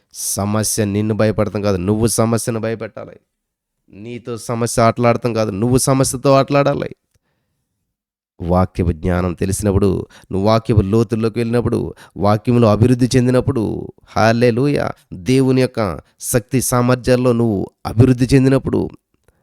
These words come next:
ప్రార్థనాత్మ చేత నింపబడుచు, స్తుతి చేత నింపబడుతూ, నీ లెవెల్ పెరుగుతూ వచ్చినప్పుడు నీ సమస్యతో నువ్వు వాడుకుంటావు, నీ అనారోగ్యంతో నువ్వు వాడుకుంటావు, నీ అప్పుల సమస్యలతో నువ్వు వాడుకుంటావు. హల్లెలూయా.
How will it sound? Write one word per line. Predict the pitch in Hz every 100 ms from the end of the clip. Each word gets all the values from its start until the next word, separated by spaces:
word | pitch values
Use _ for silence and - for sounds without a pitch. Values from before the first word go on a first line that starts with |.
| _ _ -
ప్రార్థనాత్మ | 82 90 95 95 101 92
చేత | 95 90
నింపబడుచు, | 87 87 85 85 - 73 - _ _ _ _ _ _ _ _ _
స్తుతి | - 110 95 98
చేత | 101 92 95
నింపబడుతూ, | 98 98 98 92 95 80 - _ _ -
నీ | 101 98
లెవెల్ | 117 131 135 135
పెరుగుతూ | 139 143 160
వచ్చినప్పుడు | 160 135 127 185 120 - _ 101 101
నీ | 107 95 -
సమస్యతో | 104 98 104 107 - 98
నువ్వు | 92 90
వాడుకుంటావు, | 85 82 82 - - - - -
నీ | 101 110
అనారోగ్యంతో | 120 120 110 123 123
నువ్వు | 113 107
వాడుకుంటావు, | 110 110 110 - 65 - - 98
నీ | 107 113
అప్పుల | - 131 117
సమస్యలతో | 123 135 131 151 135 151
నువ్వు | 147
వాడుకుంటావు. | 143 - - - - - -
హల్లెలూయా. | - 110 120 110 123 143